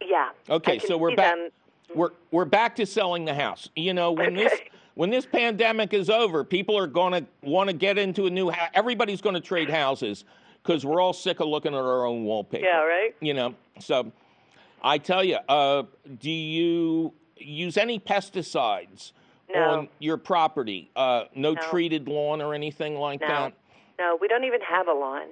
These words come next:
Speaker 1: It's
Speaker 2: Uh,
Speaker 1: just all whatever, you know, perennials grow, and then, um, you know, ivy and, uh,
Speaker 2: How
Speaker 1: just
Speaker 2: big is your property?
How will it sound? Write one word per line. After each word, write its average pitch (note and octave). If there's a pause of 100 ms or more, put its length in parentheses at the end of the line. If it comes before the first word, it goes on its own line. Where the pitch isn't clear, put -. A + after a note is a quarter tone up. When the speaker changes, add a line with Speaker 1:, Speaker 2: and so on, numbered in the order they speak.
(160)
Speaker 1:
It's C3+
Speaker 2:
Uh, C3+
Speaker 1:
just F#3+
all F#3 (600)
whatever, G3 (680)
you F#3
know, E3 (640)
perennials G3+
grow, E3+
and D#3
then, D#3 (720)
um, C#3 (600)
you D#3
know, C#3
ivy F3+
and, B2+ (540)
uh, D3 (260)
Speaker 2:
How A3+
Speaker 1:
just B3+
Speaker 2:
big B3
is A3
your G#3
property? C#3